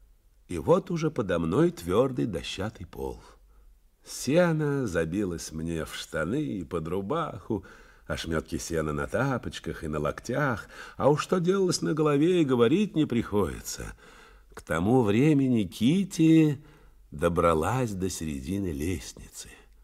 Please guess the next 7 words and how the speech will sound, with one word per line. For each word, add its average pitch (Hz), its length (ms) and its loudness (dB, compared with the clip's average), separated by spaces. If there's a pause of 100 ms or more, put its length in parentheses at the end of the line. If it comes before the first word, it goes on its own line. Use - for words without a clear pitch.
(540)
и - 80 -10
продолжала 67 720 -4
карабкаться 92 880 -4
вверх. 78 800 -4 (800)
Её 98 240 0
золотые 104 440 0
косички 98 760 -4